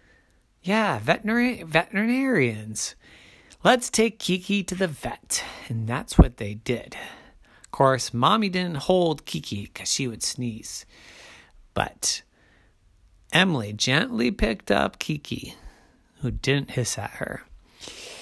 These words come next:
And they took her to the vet, and the vet said, "Oh,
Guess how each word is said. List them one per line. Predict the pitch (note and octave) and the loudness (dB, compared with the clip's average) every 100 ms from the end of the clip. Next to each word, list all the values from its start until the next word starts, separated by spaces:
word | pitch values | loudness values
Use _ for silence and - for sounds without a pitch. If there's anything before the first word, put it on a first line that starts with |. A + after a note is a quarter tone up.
| - - - | -18 -20 -12
And | - | -8
they | - | -6
took | - E3 | 0 2
her | G#3+ | 2
to | A3 | 0
the | G#3 | 2
vet, | D3+ G#2+ - - - - - - - | 0 -2 -4 -6 -6 -8 -14 -10 -6
and | A#2 | -6
the | G#2+ | -4
vet | A#2+ A2 | -2 -2
said, | - - - - - | -4 -8 -12 -16 2
"Oh, | G#3 G3 - - | 6 6 6 2